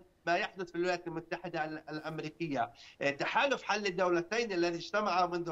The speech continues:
أيام في المملكة العربية السعودية من أكثر من تسعين دولة، والمخططات والمشاريع السياسية سيكون لها رؤية بعد تولي الإدارة الأمريكية الجديدة للإفصاح عن مخططاتها.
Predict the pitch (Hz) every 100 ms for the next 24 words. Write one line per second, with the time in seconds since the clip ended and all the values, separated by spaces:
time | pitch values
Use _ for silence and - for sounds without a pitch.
0 | 147 180 208 175 147 170 196 170 156 147
1 | 156 175 175 170 135 143 180 196 147 147
2 | 185 - 156 151 135 117 120 170 165 180
3 | 220 190 143 - - - 165 175 175 175
4 | 175 180 180 185 175 240 240 190 175 170
5 | 170 233 202 180 170 170 170 208 202 170
6 | 185 175 233 247 240 214 208 233 233 220
7 | 220 226 - - - - - 202 226 226
8 | - 170 220 240 208 165 170 190 214 190
9 | 160 170 160 - 202 208 202 196 - -
10 | - 170 175 175 254 254 196 185 185 170
11 | - 208 185 180 180 175 175 170 170 170
12 | 160 151 131 117